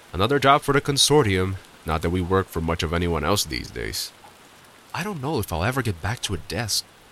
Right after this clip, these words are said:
I've just about given up on design. <laughs> Uh, I even applied for a base job.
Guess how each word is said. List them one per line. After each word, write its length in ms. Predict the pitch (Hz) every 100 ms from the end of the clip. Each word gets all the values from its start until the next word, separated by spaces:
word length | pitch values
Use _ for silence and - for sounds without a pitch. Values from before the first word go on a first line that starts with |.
| - - - - - -
I've 180 | 151 190
just 200 | 175 143
about 260 | 117 107 98
given 240 | 110 90
up 200 | 95 -
on 100 | 82
design. 600 | 69 71 82 82 69 78 - - - -
<laughs> 80 | 127 110 - - - - - - - - 247 247 233 208 175 - -
Uh, 480 | 190 190 180 160 123 - -
I 140 | 226
even 260 | 294 277 196
applied 400 | 185 185 180 180
for 180 | -
a 60 | 147
base 460 | - 143 151 165 -
job. 400 | 107 92 87